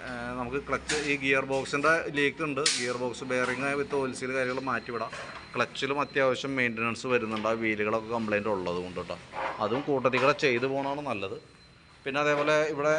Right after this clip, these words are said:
എഞ്ചിൻ ഹെഡിൻ്റെ ഭാഗമൊക്കെ ചെക്ക് ചെയ്യുമ്പോൾ എഞ്ചിൻ ഹെഡിൻ്റെ സൈഡിലൊക്കെ അത്യാവശ്യം നല്ല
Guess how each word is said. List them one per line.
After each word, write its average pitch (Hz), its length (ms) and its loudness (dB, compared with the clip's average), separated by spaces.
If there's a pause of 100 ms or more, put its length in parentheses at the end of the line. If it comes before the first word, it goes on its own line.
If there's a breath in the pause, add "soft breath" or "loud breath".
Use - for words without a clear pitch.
(120)
എഞ്ചിൻ 139 340 -2
ഹെഡിൻ്റെ 143 340 2
ഭാഗമൊക്കെ 151 300 8
ചെക്ക് 135 120 2
ചെയ്യുമ്പോൾ 143 240 2
എഞ്ചിൻ 127 240 -4
ഹെഡിൻ്റെ 131 340 -2
സൈഡിലൊക്കെ 135 340 0
അത്യാവശ്യം 131 360 -2
നല്ല 120 120 0